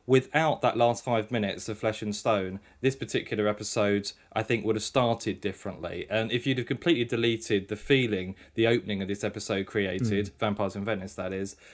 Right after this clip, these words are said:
Speaker 1: then I think perhaps people's attitudes would have been very different going into it, if that makes any kind of sense. As far as I'm concerned,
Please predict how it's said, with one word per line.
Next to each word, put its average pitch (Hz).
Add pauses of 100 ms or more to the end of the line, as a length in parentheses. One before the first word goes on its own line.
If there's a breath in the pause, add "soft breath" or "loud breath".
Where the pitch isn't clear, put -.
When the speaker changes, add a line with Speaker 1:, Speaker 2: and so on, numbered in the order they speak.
(180 soft breath)
Speaker 1:
then 123
I 127
think 131
perhaps 127 (240 soft breath)
people's 127
attitudes 123
would 127
have 117
been 120
very 117
different 113
going 113
into 107
it, 87 (220)
if 110
that 98
makes 95
any 101
kind 90
of 90
sense. -
As 147
far 180
as 160
I'm 139
concerned, 104